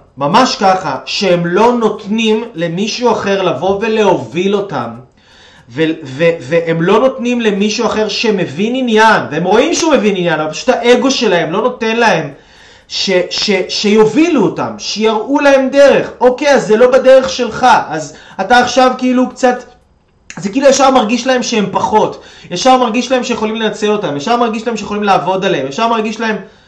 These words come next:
נכון, יש את הסיכונים האלה, הדברים האלה קיימים. אבל אם ראיתם בן אדם, שאתם רואים, וואלה, בן אדם הזה מוכיח את עצמו פעם, פעמיים, שלוש, הוא אומר דברים הגיוניים, הוא נשמע סבבה,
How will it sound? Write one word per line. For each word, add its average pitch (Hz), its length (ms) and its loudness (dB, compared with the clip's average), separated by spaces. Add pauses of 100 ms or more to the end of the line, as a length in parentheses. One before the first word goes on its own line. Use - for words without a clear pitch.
(160)
נכון, 269 360 0
יש 277 100 0
את - 60 -8
הסיכונים 196 580 -4
האלה, 151 300 0
הדברים 190 360 -2
האלה 269 180 2
קיימים. 226 500 -2 (500)
אבל 156 160 -2
אם 269 100 0
ראיתם 294 380 2
בן 247 120 2
אדם, 175 360 -2
שאתם 165 140 -8
רואים, 190 240 -4
וואלה, 233 220 4
בן 170 100 0
אדם 180 180 -2
הזה 240 180 -2
מוכיח 214 300 -2
את 214 60 -8
עצמו 190 320 -8
פעם, 185 220 0
פעמיים, 196 300 0
שלוש, 147 340 -4
הוא 143 60 -6
אומר 175 160 -2
דברים 233 300 -6
הגיוניים, 185 420 -4
הוא 151 80 -8
נשמע 165 260 -6
סבבה, 190 500 -2